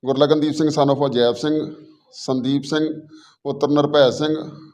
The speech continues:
ਮਨਦੀਪ ਸਿੰਘ alias ਕੁਲਦੀਪ ਸਿੰਘ son of ਭੁਪਿੰਦਰ ਸਿੰਘ, ਵਾਸੀਆਂ ਸਾਰੇ ਰਡੌਲ, ਰੂਬੀ son of ਜਸਪਾਲ ਸਿੰਘ ਵਾਸੀ ਜਖੇਪਲ, ਇਹਨਾਂ ਦੇ ਬਰਖਲਾਫ ਦਰਜ ਰਜਿਸਟਰ ਕੀਤਾ ਹੈ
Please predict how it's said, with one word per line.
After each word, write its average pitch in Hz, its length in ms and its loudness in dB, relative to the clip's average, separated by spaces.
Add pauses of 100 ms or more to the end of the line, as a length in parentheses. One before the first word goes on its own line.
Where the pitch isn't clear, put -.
(140)
ਮਨਦੀਪ 135 320 -2
ਸਿੰਘ 160 220 -4
alias 160 680 -6
ਕੁਲਦੀਪ 139 280 0
ਸਿੰਘ 151 180 -4
son 147 260 -2
of 143 100 0
ਭੁਪਿੰਦਰ 139 380 -4
ਸਿੰਘ, 147 500 -6 (380)
ਵਾਸੀਆਂ 147 600 0
ਸਾਰੇ 143 280 2 (480)
ਰਡੌਲ, 123 360 4 (600)
ਰੂਬੀ 135 340 -2
son 143 280 0
of 139 180 -4 (260)
ਜਸਪਾਲ 135 320 2
ਸਿੰਘ 147 180 -4
ਵਾਸੀ 143 260 0
ਜਖੇਪਲ, 120 540 -8 (540)
ਇਹਨਾਂ 147 160 -2
ਦੇ 165 60 0
ਬਰਖਲਾਫ 143 360 0
ਦਰਜ 135 200 0
ਰਜਿਸਟਰ 135 340 -6
ਕੀਤਾ 123 380 -2
ਹੈ - 60 -10